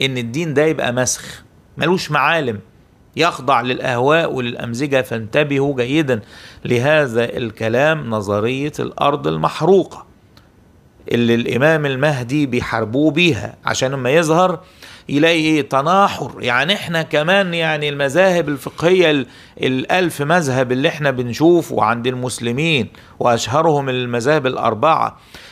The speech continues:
ما كفتش، فعايز يعمل مذهب جديد. كل ده عشان يظهر المهدي على اختلاف كبير بين الناس، وفتن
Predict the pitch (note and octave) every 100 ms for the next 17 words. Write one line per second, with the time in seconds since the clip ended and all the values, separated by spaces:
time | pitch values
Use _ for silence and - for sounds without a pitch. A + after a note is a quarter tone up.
0 | - C#3+ D3+ D#3+ E3 - C#3+ - F#3+ G#3
1 | - F#3+ F#3 D#3 C#3+ F3 F3 C#3 D#3+ D3
2 | C#3+ C3+ C#3 D3 A#2+ A#2 C#3 B2 G2 -
3 | - - G2+ B2 A2+ B2 A#2+ G2 F#2 -
4 | _ - C#3 B2+ B2+ C3 A#2 A2 B2 C3+
5 | A2+ A2+ A2 A#2+ C#3+ C3 D3+ D#3+ - -
6 | G#2 G#2+ - - A2 A2 C3+ - - G2
7 | D3+ D#3+ A2+ - - - - - - C3+
8 | C3+ A#2+ G#2+ G#2+ B2+ A#2+ G#2 G#2+ - E3
9 | E3+ D3 A2